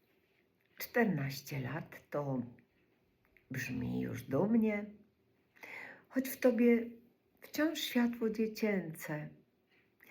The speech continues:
lecz rozumne serce, co wierzy, co ufa, bez lęku, co dobro rozdaje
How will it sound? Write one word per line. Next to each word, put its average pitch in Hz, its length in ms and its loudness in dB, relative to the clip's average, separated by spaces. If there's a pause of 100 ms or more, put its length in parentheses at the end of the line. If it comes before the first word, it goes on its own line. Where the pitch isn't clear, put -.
(400)
lecz 151 260 -2
rozumne 165 720 2 (1400)
serce, 147 880 -4 (1160)
co - 160 -10
wierzy, 143 560 -2 (1200)
co - 260 -10
ufa, - 380 -8 (680)
bez 165 240 -4
lęku, 180 640 0 (840)
co 139 160 -6
dobro 151 440 -2
rozdaje 156 800 -2